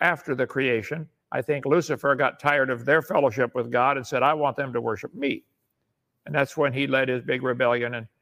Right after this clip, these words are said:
so that just, it, it would be guesswork, but I'd say the first hundred years. Okay.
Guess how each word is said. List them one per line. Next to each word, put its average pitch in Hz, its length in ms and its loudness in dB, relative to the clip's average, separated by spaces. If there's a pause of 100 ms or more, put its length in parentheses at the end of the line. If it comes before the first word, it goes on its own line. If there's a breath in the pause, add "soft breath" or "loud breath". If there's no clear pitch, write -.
(220)
so 151 60 -2
that 147 140 4
just, 147 160 -2 (100)
it, 151 140 -6
it 175 140 0
would 170 140 -2
be 151 100 0
guesswork, 147 480 2
but 165 80 -2
I'd 190 160 0
say 139 240 2 (460)
the 185 120 -2
first 175 220 2
hundred 135 300 0
years. 123 240 -2 (440)
Okay. 180 140 -4